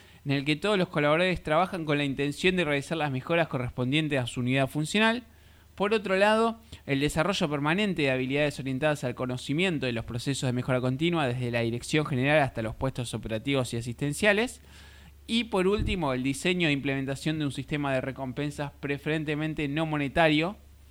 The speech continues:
que estimule la iniciativa de cada uno de los colaboradores de la organización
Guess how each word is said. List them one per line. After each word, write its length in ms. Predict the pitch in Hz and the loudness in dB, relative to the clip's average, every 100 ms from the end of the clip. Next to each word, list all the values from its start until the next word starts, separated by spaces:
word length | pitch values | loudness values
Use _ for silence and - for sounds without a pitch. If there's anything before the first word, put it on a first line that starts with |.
| - - - - | -18 -18 -14 0
que 100 | 180 | 0
estimule 560 | 180 147 147 170 170 151 | 2 0 0 0 0 0
la 80 | |
iniciativa 640 | 143 156 160 147 156 160 156 | -2 -2 -2 -4 2 4 4
de 160 | 131 | 2
cada 240 | - 147 147 | 2 2 2
uno 160 | 147 | 0
de 40 | 139 | -2
los 100 | 127 | -2
colaboradores 600 | 127 123 120 127 139 139 | 0 0 0 0 -2 -2
de 60 | |
la 80 | 123 | -4
organización 560 | 117 117 120 - 151 | -6 -6 -8 -6 -6